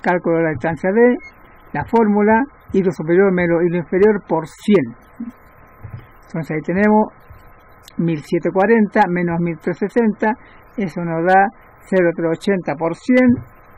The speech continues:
nos da treinta y ocho metros, ¿ah? Treinta y ocho coma cero metros, o treinta y ocho metros.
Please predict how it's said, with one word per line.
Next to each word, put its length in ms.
nos 260
da 220
treinta 440
y 120
ocho 240
metros, 520
¿ah? 160
Treinta 260
y 20
ocho 160
coma 180
cero 240
metros, 380
o 60
treinta 300
y 40
ocho 200
metros. 520